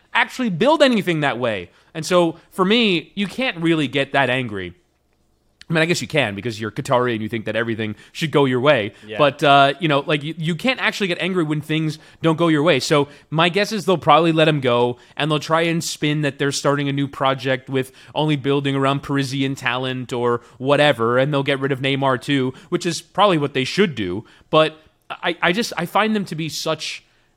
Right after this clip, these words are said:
Speaker 1: a basket case of a club. Like, they're just, they're not serious. They haven't been serious for ten years. And I, I cannot believe that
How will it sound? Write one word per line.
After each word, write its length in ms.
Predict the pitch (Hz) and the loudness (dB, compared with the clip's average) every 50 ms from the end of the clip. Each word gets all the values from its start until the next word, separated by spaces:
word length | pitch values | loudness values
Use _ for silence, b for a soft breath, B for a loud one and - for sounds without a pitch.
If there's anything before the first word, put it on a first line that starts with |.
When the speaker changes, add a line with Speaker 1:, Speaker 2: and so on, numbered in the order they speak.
| _ _ _ - | _ _ _ -6
Speaker 1:
a 140 | 139 123 - - _ _ | -6 -6 -6 -18 _ _
basket 460 | 147 147 - - - - - 120 90 | 2 2 2 2 -2 -4 -8 -8 -8
case 300 | - 131 117 107 - - | -6 -6 -6 -6 -6 -10
of 80 | 101 90 | -12 -12
a 40 | 98 | -14
club. 400 | - - 113 98 87 76 - - _ | -12 -8 -6 -6 -6 -6 -10 -16 _
Like, 200 | - 147 147 - | -2 -2 -2 0
they're 80 | - 185 | -2 -2
just, 260 | 175 226 190 - 170 | -2 -4 -6 -4 0
they're 120 | 185 196 | 0 2
not 280 | 202 202 214 214 185 - | 2 2 2 0 0 -4
serious. 540 | - - 165 170 170 151 120 107 95 - - | -8 -2 2 2 2 2 2 0 -4 -6 -4
They 80 | 214 | 0
haven't 300 | 220 254 262 254 226 185 | 0 2 2 2 0 2
been 240 | 135 180 185 196 196 | 2 2 2 2 0
serious 540 | 196 - - 151 135 127 120 117 110 110 - | -2 -2 -2 0 0 0 0 0 -2 -4 -6
for 120 | - 143 | -8 -8
ten 320 | 135 - 143 156 151 147 143 | -8 -6 -4 -4 -4 -2 -2
years. 440 | 139 151 143 101 78 76 - - - b b b b b b - | -2 -2 -2 -4 -6 -10 -14 -18 -20 b b b b b b -2
And 300 | 151 156 151 151 151 151 _ | 0 0 2 0 -2 -6 _
I, 220 | - 160 160 156 - - | -2 -2 -2 -2 -4 -2
I 140 | 147 160 | -2 -2
cannot 440 | 160 160 - 190 214 208 214 202 151 | -2 -2 -4 -4 0 2 2 0 0
believe 360 | 160 151 147 160 170 156 135 | 0 -2 0 0 0 0 0
that 180 | 131 135 127 | 0 0 -2